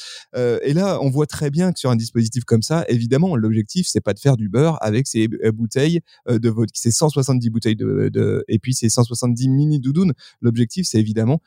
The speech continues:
de se rendre visible plus, euh, largement en montant un coup, on va dire, hein. Euh, à noter, hein, la bouteille, elle a été designée par le fondateur de Palace. C'est une bouteille, euh, collab exceptionnelle.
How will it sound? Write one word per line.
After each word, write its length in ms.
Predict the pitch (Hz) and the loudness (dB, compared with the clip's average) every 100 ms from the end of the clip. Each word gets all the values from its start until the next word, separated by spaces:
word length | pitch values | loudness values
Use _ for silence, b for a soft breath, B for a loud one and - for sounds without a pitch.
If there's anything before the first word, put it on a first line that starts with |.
| b - | b -2
de 80 | |
se 120 | 120 110 | 0 0
rendre 240 | 131 170 | 0 0
visible 300 | 123 139 180 | 0 0 -2
plus, 300 | 160 185 180 | -2 0 2
euh, 160 | 117 113 | 2 0
largement 380 | 135 147 123 120 131 175 b b | 0 0 0 0 0 -2 b b
en 80 | 120 | -2
montant 560 | 117 160 196 202 196 127 | 0 2 0 -2 -2 -2
un 100 | 123 | -2
coup, 240 | - 196 | -2 0
on 80 | 139 | 2
va 140 | 113 | 0
dire, 220 | 104 101 104 | 0 -2 -2
hein. 180 | 139 | 0
Euh, 320 | 117 104 92 98 B B | 0 -2 -2 -4 B B
à 120 | - 113 | -2 0
noter, 320 | 127 - 139 | 0 0 0
hein, 40 | |
la 100 | 107 | 0
bouteille, 320 | 104 113 131 | 0 -2 0
elle 80 | 110 | 0
a 20 | |
été 220 | 101 - 101 | 0 -2 -4
designée 580 | 110 143 127 120 135 | -2 0 2 2 0
par 260 | 139 110 110 | 0 -2 0
le 140 | 107 | 0
fondateur 560 | 107 113 110 95 123 113 | 0 0 -2 0 0 0
de 100 | 104 | -2
Palace. 640 | 95 104 104 123 143 - | -4 -4 -2 0 -2 -4
C'est 140 | - 107 | -6 -2
une 80 | 110 | 0
bouteille, 400 | 104 - 135 110 | -2 -2 0 0
euh, 240 | 87 95 - _ | 0 -2 -6 _
collab 380 | 135 117 127 135 | 0 2 2 -2
exceptionnelle. 640 | 120 - 147 - 110 110 | -4 -4 -4 -2 0 2